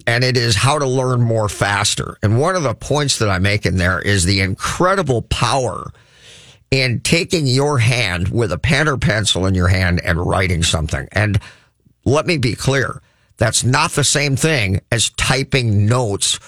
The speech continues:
or setting goals and typing those goals in your computer. That doesn't mean that's unimportant. It doesn't mean that that's not good as well. But I'm gonna tell you that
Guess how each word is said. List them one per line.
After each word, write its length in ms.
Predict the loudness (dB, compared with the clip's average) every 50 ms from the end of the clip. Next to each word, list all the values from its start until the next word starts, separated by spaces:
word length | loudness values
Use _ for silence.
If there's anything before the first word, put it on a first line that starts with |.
| -20 _
or 200 | -4 -2 0 0
setting 480 | 2 2 2 2 2 2 0 0 0 0
goals 400 | 0 0 0 0 0 0 0 0
and 140 | 0 0 2
typing 440 | 2 2 2 2 0 0 0 2
those 240 | 2 2 0 0 -2
goals 300 | 0 0 0 2 2 2
in 100 | 0 2
your 140 | 0 0 0
computer. 400 | 0 0 0 0 0 0 0 0
That 180 | 0 0 0 2
doesn't 240 | 0 0 2 0
mean 180 | 0 0 0 0
that's 220 | 0 0 0 -2 -4 -2
unimportant. 680 | -2 -2 0 0 0 0 0 0 0 0 0 -2 -2 -2
It 80 | 0 0
doesn't 300 | 0 2 0 0 0 0
mean 240 | 0 0 2 2
that 160 | 0 0 -2 -6 -10 -16 -18 _
that's 280 | -2 -2 0 0 -2 0
not 320 | 0 0 0 0 -2 -4 -4 -4 -4 -2
good 260 | 0 0 0 2 0 0
as 160 | 0 0 0
well. 360 | 2 2 2 2 0 0 -4 -8 -16 -20 -20 -6 _
But 140 | -2 0 0
I'm 140 | 0 0 0
gonna 180 | 0 0 0
tell 220 | 0 0 0 2 2
you 160 | 0 0 0
that 200 | 0 -2 -4